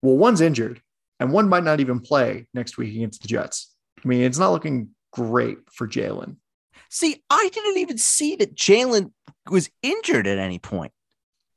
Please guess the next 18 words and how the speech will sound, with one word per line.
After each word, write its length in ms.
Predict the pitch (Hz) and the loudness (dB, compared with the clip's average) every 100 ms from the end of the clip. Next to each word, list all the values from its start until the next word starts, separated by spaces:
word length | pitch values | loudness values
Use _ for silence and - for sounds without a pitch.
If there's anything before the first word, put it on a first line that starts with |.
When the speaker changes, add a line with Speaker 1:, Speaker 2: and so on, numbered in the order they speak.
| _ _ _ _ _ _ _ _ _ _ _ _ _ _ _ _ _ _ _ _ - | _ _ _ _ _ _ _ _ _ _ _ _ _ _ _ _ _ _ _ _ 0
Speaker 1:
Yeah, 260 | 135 143 | 2 4
I 100 | 113 | 2
mean, 280 | 139 143 143 | 2 0 0
it's 180 | 151 - | -2 -2
one 120 | 180 | 0
of 80 | 185 | 2
those 180 | 160 120 | 2 2
deals 340 | 135 135 127 | 2 2 0
where 560 | 120 123 120 117 113 113 _ _ _ 311 | -2 -2 -2 -4 -6 -10 _ _ _ 0
Speaker 2:
And 80 | |
you've 180 | 320 240 | 2 2
Miles 380 | 262 302 320 285 | 2 4 4 0
Sanders 500 | - 330 381 160 - | -2 -2 -2 -2 -2
hurt 260 | - 170 - | -4 -6 -4
too. 340 | 392 302 - _ _ _ _ - | -2 -2 -6 _ _ _ _ -8
Speaker 1:
Yeah. 220 | - - - _ _ _ _ _ - | -6 -6 -12 _ _ _ _ _ -2
Speaker 2:
My, 160 | 214 | -2
uh, 240 | - 135 | 0 -4